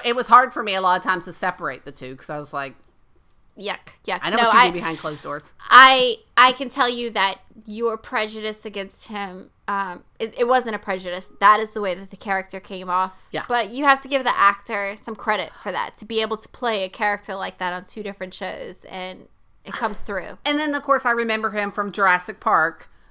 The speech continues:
Speaker 1: which the best movie of all times, and he's such a great guy in that. And when they showed him going to, uh, the house of prostitution,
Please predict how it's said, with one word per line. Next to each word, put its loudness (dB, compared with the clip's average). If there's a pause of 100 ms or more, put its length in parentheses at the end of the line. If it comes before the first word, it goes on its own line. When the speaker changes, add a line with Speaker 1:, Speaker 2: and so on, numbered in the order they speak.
Speaker 1:
which -2 (100)
the -8
best 4
movie 0
of -4
all 0
times, 4
and -2
he's -2
such 0
a 2
great 2
guy 8
in 0
that. 8 (520)
And 0
when -2
they -2
showed 0
him -2
going -2 (140)
to, -4
uh, 4
the -6
house 0
of -4 (100)
prostitution, -2